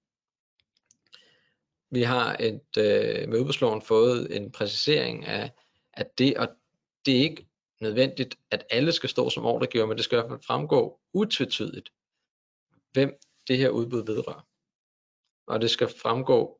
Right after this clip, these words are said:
utvetydigt, at der krydses af i det felt, der er relevant for, at man indkøber på, øh, at man indkøber sammen med andre. Har man beskrevet alt korrekt, men glemt afkrydsningen,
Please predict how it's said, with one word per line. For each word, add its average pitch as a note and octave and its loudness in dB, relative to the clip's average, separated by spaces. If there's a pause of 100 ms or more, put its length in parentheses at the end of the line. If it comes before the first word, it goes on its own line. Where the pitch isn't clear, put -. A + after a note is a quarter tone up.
utvetydigt, C3+ -2 (160)
at - -2
der G#2 -4
krydses - -2
af A#2 2
i A#2 -6
det A2 -6
felt, - -2 (580)
der - -6
er A2 0
relevant G#2 0
for, A#2 -2
at G#2+ 0
man G#2+ -2
indkøber G#2+ -6
på, G#2 2
øh, - -4 (140)
at G#2+ -4
man G#2 -4
indkøber A2 -4
sammen G#2+ -6
med G2 -6
andre. A#2+ -14 (1800)
Har C3+ -2
man C#3 0
beskrevet D3+ 2
alt - -6 (960)
korrekt, A2+ -4 (200)
men A#2 -4
glemt C3+ 0
afkrydsningen, A2+ -2